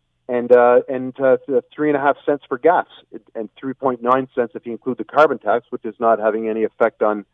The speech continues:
uh, this choice that we're talking about. So yes, we, uh, uh, we've made a wrong turn in Ontario with our electricity pricing policy, and this is something that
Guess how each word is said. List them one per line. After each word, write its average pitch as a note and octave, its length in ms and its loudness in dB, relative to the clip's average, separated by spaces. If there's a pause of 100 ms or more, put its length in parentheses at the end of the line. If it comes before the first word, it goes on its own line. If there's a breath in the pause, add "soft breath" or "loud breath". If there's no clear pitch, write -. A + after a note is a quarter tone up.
(280)
uh, A2 240 4 (240)
this A2 120 -2 (200)
choice F#3 220 6
that B2 80 -4
we're G2+ 100 -4
talking G2 380 0
about. F2+ 180 -6 (300)
So C3+ 60 0
yes, C3 280 4 (180)
we, C3+ 360 0
uh, B2 60 8
uh, A#2 560 2 (180)
we've C#3 360 -4
made C#3 220 4
a C3 40 4
wrong C3 360 2
turn C3+ 360 -4 (400)
in C3 160 -4
Ontario A#2 760 2
with A2+ 220 2 (220)
our A2+ 120 2
electricity A2 600 -4
pricing D3 420 0
policy, G#2+ 540 0 (420)
and G#2 160 -6
this A#2 180 -4
is A2 120 -16
something A2+ 340 -4
that G2+ 160 2